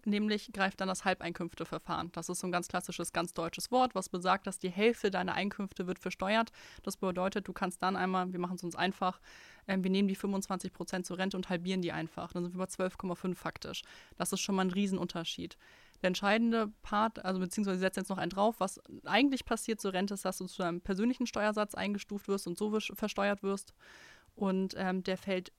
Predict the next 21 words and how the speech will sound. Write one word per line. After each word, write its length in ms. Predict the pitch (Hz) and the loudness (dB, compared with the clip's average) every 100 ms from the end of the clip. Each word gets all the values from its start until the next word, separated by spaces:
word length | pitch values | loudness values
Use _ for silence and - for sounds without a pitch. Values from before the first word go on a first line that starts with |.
| _ _ _ _ _ _ - | _ _ _ _ _ _ 2
besser 340 | 196 - 180 | 2 4 -2
aus 340 | 170 170 - - - _ _ | -2 -4 -6 -12 -20 _ _
mit 120 | 196 175 | -6 -2
siebenundsechzig 600 | 180 175 170 - 170 160 | -2 -2 -4 -6 -10 -10
als 260 | 160 - | -10 -10
diese 180 | - 180 | -8 -6
fünfundzwanzig 520 | 185 180 - 170 - | -4 -6 -6 -8 -8
Prozent. 340 | - 165 170 165 | -12 -8 -6 -6
Deswegen 240 | 175 170 | -4 -4
wirst 160 | 175 - | -4 -6
du 60 | |
faktisch 380 | - 185 - 175 | -4 -4 -2 -4
irgendwo 280 | 185 180 175 | -4 -2 -4
zwischen 380 | - 175 175 - | -6 -6 -4 -6
acht 160 | - | -6
bis 160 | 180 - | -8 -4
zehn 160 | 180 | -4
Prozent 340 | - - 170 160 | -4 -8 -8 -8
an 80 | 160 | -8
Steuern 320 | - 165 165 | -6 -4 -4
liegen. 300 | 165 165 | -6 -8